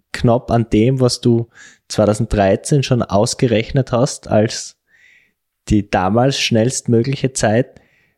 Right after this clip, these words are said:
Wo siehst du derzeit,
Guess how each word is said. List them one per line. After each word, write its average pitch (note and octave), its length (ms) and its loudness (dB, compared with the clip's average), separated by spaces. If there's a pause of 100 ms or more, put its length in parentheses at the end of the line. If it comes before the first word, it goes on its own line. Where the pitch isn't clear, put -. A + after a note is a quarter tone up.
(340)
Wo G#2+ 360 2
siehst - 420 -4
du C3 300 0 (580)
derzeit, C#3+ 840 0